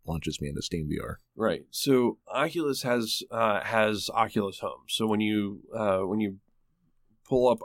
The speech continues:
Speaker 2: Oculus Home and you put the V R headset on, uh, it will load you into basically, like, the Oculus Home room. You know, it has a little, you know, a space.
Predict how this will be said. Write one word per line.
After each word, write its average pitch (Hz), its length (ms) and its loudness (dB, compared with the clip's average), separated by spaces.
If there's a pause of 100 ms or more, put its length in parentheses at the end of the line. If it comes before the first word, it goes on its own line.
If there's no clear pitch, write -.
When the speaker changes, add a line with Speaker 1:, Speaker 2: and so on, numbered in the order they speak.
Speaker 2:
Oculus 120 460 2
Home 107 240 2
and 104 80 -6
you 101 60 -8
put 117 200 0
the 113 60 -4
V 110 180 -2
R 107 220 2
headset 104 420 -4
on, 85 220 -4 (760)
uh, 98 320 2 (160)
it 117 160 0
will 107 400 2
load 117 280 4
you 107 140 -4
into 98 720 0 (400)
basically, 117 540 4
like, 101 320 0
the 104 380 2
Oculus 107 560 -2
Home 98 480 -2 (280)
room. 101 540 -6 (720)
You 98 140 -10
know, 95 260 -2
it 95 400 -6
has 98 300 0
a 98 80 -4
little, 95 440 -4
you 104 120 -6
know, 95 260 -2
a 92 80 -2
space. - 600 -6